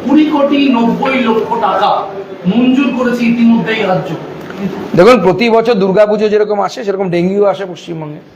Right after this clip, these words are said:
Speaker 2: এ তো নতুন কিছু নয়। এবং দুর্গাপুজো এলে পরে যেমন মানুষের মনে আনন্দ হয়, উচ্ছ্বাস হয়, সেরকম ডেঙ্গি হলেও তৃণমূল নেতাদের মনে খুব আনন্দ হয়, উচ্ছ্বাস হয়। কুড়ি কোটি টাকা পাওয়া যাবে, এই লুট করে খাওয়া যাবে।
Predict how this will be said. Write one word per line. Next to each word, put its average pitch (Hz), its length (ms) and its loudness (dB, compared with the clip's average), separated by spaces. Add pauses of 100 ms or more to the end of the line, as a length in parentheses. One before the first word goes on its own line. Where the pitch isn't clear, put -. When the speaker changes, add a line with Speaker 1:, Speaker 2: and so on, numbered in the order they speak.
(680)
Speaker 2:
এ 160 80 -2
তো 175 60 2
নতুন 190 320 0
কিছু 202 200 0
নয়। 143 240 -2 (680)
এবং 214 420 0 (540)
দুর্গাপুজো 214 520 2
এলে 226 280 4
পরে 226 180 2
যেমন 220 260 0
মানুষের 214 420 0
মনে 208 220 0
আনন্দ 208 360 -2
হয়, 196 180 2
উচ্ছ্বাস 196 460 -4
হয়, 170 140 -2 (520)
সেরকম 226 320 2
ডেঙ্গি 247 340 2
হলেও 269 240 4 (120)
তৃণমূল 262 360 2
নেতাদের 240 360 2
মনে 226 220 0
খুব 202 160 -2
আনন্দ 185 300 -2
হয়, 175 140 2
উচ্ছ্বাস 151 380 -6
হয়। 143 100 -14 (480)
কুড়ি 214 200 2
কোটি 214 220 2
টাকা 202 240 0
পাওয়া 185 260 2
যাবে, 165 220 -2 (440)
এই 180 480 0
লুট 208 220 0
করে 208 220 2
খাওয়া 190 260 2
যাবে। 165 280 -2